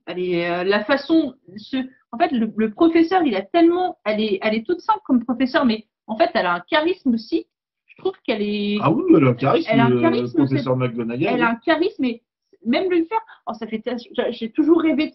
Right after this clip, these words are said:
Speaker 1: de, de, de faire cette, c'est la fin du monde. Il y a tout qui pète et elle a fait un sort. Oh, j'ai toujours rêvé de faire cette, de, de, de faire ce sort.
Speaker 2: Bah, écoute,
Speaker 1: Enfin, voilà,
Speaker 2: euh,
Speaker 1: c'est
Speaker 2: elle va peut-être mourir, elle se contente d'une joie simple, hein.
Speaker 1: Voilà, c'est ça. Bah, moi, je
Speaker 2: <laughs>
Speaker 1: trouve que ce perso,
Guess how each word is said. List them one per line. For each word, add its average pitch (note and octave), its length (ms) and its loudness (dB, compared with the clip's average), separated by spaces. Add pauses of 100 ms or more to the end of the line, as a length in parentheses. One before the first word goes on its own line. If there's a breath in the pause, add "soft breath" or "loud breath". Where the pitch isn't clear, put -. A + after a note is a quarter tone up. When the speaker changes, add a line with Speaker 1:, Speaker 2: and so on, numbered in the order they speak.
Speaker 1:
de, A#3 120 -4
de, A#3 280 -4
de A#3 140 -6
faire C4+ 220 -4
cette, B3 220 0 (320)
c'est D#4 60 4
la C#4 220 4
fin F#4+ 160 6
du E4+ 140 4
monde. C#4 360 6 (160)
Il A3 40 -2
y - 20 0
a G#3+ 100 -2
tout A4+ 180 -2
qui F#4 120 -2
pète E4+ 260 0 (140)
et D4 180 2
elle D4+ 160 2
a B3 80 0
fait A3+ 220 -4
un D#4+ 100 2
sort. F4 300 0
Oh, F4+ 80 2
j'ai F4 80 2
toujours F#4 240 2
rêvé F4 220 2
de F4 40 -4
faire F4 160 -4
cette, - 240 -10
de, C4+ 60 -10 (440)
de, C#4+ 220 -8
de D4+ 140 -8
faire D#4 160 -2
ce C#4 100 -12
sort. C4+ 300 -2 (160)
Speaker 2:
Bah, D3+ 180 4
écoute, E3 220 4
Speaker 1:
Enfin, F3+ 180 4
voilà, D#3+ 300 6
Speaker 2:
euh, D#3+ 40 4 (120)
Speaker 1:
c'est A3+ 160 -8
Speaker 2:
elle - 140 -2
va F3+ 120 2
peut-être E3+ 240 0
mourir, F#3 320 2
elle - 60 -2
se - 80 -12
contente C#3+ 320 -6
d'une C#3+ 160 -4
joie C#3+ 160 0
simple, G#3+ 360 -4
hein. C#3 60 -2
Speaker 1:
Voilà, G4 300 0
c'est F#3 180 0
ça. G3 240 2
Bah, C#4+ 160 0
moi, F4 120 -2
je F#4+ 40 -2
Speaker 2:
<laughs> - 140 -10
Speaker 1:
trouve - 100 -4
que E4 80 -2
ce C#4+ 120 -8
perso, C4 340 -8